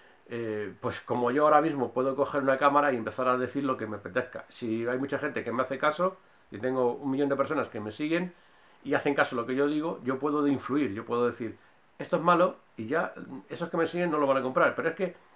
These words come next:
va a ir más lejos. Lo, ellos van a hablar a sus amigos o conocidos y tal, y van a transmitir mi mensaje y va a llegar a más gente.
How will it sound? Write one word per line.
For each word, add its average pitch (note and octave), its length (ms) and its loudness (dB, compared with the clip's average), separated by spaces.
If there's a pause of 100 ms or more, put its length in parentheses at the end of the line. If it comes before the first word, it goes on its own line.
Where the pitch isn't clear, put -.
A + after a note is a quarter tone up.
(360)
va D#3 60 6
a E3 40 8
ir D#3+ 40 -2
más C#3+ 140 4
lejos. A#2 380 -2
Lo, A#2+ 300 -2
ellos D#3+ 240 -6
van D#3 180 4
a - 20 8
hablar C#3+ 220 6
a C#3 40 4
sus - 140 -10
amigos D3+ 340 -4
o C3+ 40 -4
conocidos C#3+ 460 0
y C3+ 60 -6
tal, C#3 180 0 (300)
y A2+ 80 -4
van C3+ 120 8
a D3 60 6
transmitir C3+ 440 -2
mi B2+ 100 2
mensaje C#3 460 -2
y C#3+ 80 -8
va A2+ 80 0
a A2 40 4
llegar F#2 260 -4
a - 40 -12
más - 140 -20
gente. - 260 -20